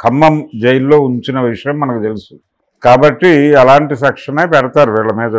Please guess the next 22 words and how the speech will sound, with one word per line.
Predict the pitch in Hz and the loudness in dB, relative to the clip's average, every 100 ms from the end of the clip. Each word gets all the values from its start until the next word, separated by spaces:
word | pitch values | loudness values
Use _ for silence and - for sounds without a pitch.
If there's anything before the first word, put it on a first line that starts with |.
| 90 | -6
పెద్ద | 90 92 87 82 73 69 87 | -6 -4 -4 -4 -8 -14 -8
అదేం | 98 123 98 | -4 -4 -4
వింత | 98 117 139 | -8 -2 -2
కొత్త | 135 123 113 - | 0 0 -2 0
ఏం | 151 147 | 0 2
కాదు. | 113 104 - _ _ - | 0 0 -4 _ _ -4
ప్రజల | 107 117 156 | 0 4 4
తరఫున | 156 156 147 - 135 151 | 4 4 2 0 -2 -2
ప్రజలు | - 120 131 160 160 160 _ _ _ _ _ 117 | 0 2 4 2 0 -6 _ _ _ _ _ 0
తమ | 135 143 | 2 2
సమస్యల | 131 139 139 151 147 | 0 0 -2 0 0
మీద | 143 143 | 2 2
రోడ్డు | 147 127 131 | 4 2 2
మీదకి | 143 143 135 | 0 0 0
వచ్చిన | 127 113 131 123 | -4 -4 -6 -4
సందర్భంలో | 110 113 120 107 104 110 123 160 143 | -4 -2 -2 -2 -4 -2 0 0 0
ఏ | 113 123 | 0 0
ప్రభుత్వమైనా | - 127 113 123 123 120 113 113 117 151 - _ _ _ _ _ _ _ 113 | 0 -2 -2 -6 -6 -6 -4 -2 0 0 -2 _ _ _ _ _ _ _ -12
ఉక్కుపాదంతో | 110 143 135 143 143 139 135 | -8 -2 4 4 4 2 4
అణిచివేయటం | 143 123 117 127 131 131 131 | 4 4 0 -4 -4 -2 -2
అనేది | 123 123 160 175 | 0 2 0 0
చేస్తుంది. | - - - 98 62 | 0 -2 -6 -10 -12